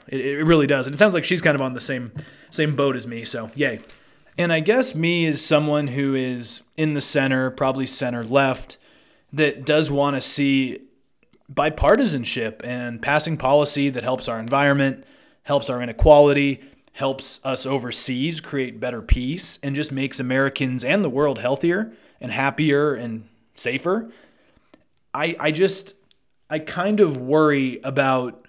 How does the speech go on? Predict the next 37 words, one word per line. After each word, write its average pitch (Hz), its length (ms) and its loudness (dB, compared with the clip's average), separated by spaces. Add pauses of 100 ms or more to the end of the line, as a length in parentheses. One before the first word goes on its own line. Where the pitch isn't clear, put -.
what 143 300 2
this 143 180 -2
new 143 180 0
movement 131 460 -2
brings, 127 360 -2
because 143 260 -2
I 165 80 4
have 202 100 2
so 208 140 4
many 202 180 2
friends 139 440 -2
when 135 120 -2
I'll 123 80 0
be 123 100 -6
talking 135 420 -2
to 131 200 -4
'em 123 100 -6
either 117 140 -6
offline 127 560 0
or 113 100 -4
online, 131 560 -2
or 113 100 -6
we'll, 113 220 -8
we'll 127 140 -8
be 131 100 -6
getting 127 280 -8
a 117 60 -10
drink 147 420 -2
or 131 80 0
whatever, 131 500 -4 (280)
going 143 220 2
for 139 140 -2
a 123 60 0
run. 131 440 -2 (360)
They're 160 140 2
like, 160 260 2
"So 165 500 4